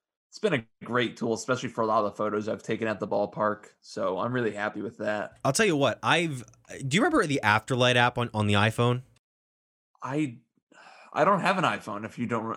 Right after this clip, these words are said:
Speaker 2: That's
Speaker 1: remember.
Speaker 2: true.
Speaker 1: I've
Speaker 2: I
Speaker 1: always
Speaker 2: forgot
Speaker 1: had,
Speaker 2: <laughs> about
Speaker 1: uh,
Speaker 2: that. You're poor.
Speaker 1: my mom ha-, my mom does have an iPhone, but, uh, me, no. I have a MacBook, but I'm not getting an iPhone unless, uh,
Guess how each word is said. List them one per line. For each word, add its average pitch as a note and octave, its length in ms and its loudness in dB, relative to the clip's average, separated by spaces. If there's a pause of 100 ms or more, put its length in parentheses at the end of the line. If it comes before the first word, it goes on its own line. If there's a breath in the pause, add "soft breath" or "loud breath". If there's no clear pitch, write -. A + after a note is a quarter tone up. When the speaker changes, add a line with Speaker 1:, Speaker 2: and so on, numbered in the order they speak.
(100)
Speaker 2:
That's D3 220 2
Speaker 1:
remember. B2 100 2
Speaker 2:
true. A#2 140 4
Speaker 1:
I've A#2 80 6
Speaker 2:
I G#2 80 6
Speaker 1:
always - 200 6
Speaker 2:
forgot C#3 180 0
Speaker 1:
had, - 0 -
Speaker 2:
<laughs> C#3 80 0
about A2+ 240 4
Speaker 1:
uh, G#2+ 160 4
Speaker 2:
that. F#2+ 160 0
You're G2 80 -2
poor. G2+ 260 0
Speaker 1:
my F#2+ 80 4
mom B3 280 4
ha-, A3 200 0
my G#3 140 4
mom D4+ 320 6
does C#3+ 220 4
have A#2 180 2
an A2 60 -2
iPhone, G#2+ 500 -4
but, G#2+ 240 -2
uh, C#3+ 240 2
me, F#3+ 320 -4
no. A#2+ 340 0
I A2+ 140 0
have D3+ 160 2
a C#3 40 0
MacBook, C3+ 580 -2 (100)
but A2+ 120 0
I'm A#2 120 -2
not B2 240 0
getting A#2+ 260 -2
an G#2+ 60 -8
iPhone A2 440 -4
unless, G#2+ 440 -8 (180)
uh, A2+ 240 2